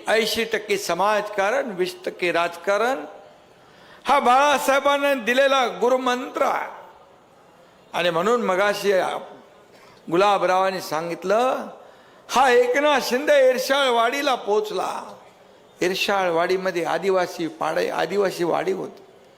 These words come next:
डोंगरच खाली आला, सगळं गाडून गेलं, शेकडो लाडून गेलं,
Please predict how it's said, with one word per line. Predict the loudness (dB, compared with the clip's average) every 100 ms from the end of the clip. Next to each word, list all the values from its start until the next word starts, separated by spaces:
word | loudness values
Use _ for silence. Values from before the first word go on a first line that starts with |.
| -20 -20 -20 -20 -20 -14 0
डोंगरच | 2 4 4 4 4 2 -2
खाली | 0 2
आला, | 2 2 2 0 -2 -6 -12 -20 -20 -20 -20 -20 -20 -20 -10
सगळं | -2 0 2 2 2 0 0
गाडून | 0 0 0 -2
गेलं, | -2 -2 -8 -12 -20 -20 -20 -20 -20 -20 _ _ -20 -20 -20 _ -20 -20 -20 -20 -14
शेकडो | -2 0 2 2 2
लाडून | 4 4 4 0 -2
गेलं, | -4 -4 -10